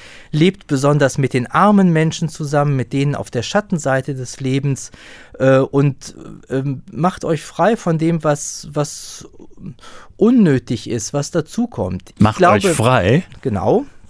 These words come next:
Speaker 2: Also Sie sind freier als andere?
Speaker 1: Ähm, ich glaube schon, dass die Armut eine Entscheidung ist für etwas und nicht eine Entscheidung gegen etwas. Ähm, und das, äh,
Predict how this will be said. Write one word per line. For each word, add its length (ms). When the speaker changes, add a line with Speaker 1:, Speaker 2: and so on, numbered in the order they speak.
Speaker 2:
Also 220
Sie 180
sind 200
freier 640
als 480
andere? 560
Speaker 1:
Ähm, 600
ich 200
glaube 340
schon, 280
dass 220
die 160
Armut 380
eine 240
Entscheidung 560
ist 520
für 320
etwas 440
und 120
nicht 200
eine 200
Entscheidung 600
gegen 680
etwas. 680
Ähm, 680
und 300
das, 540
äh, 400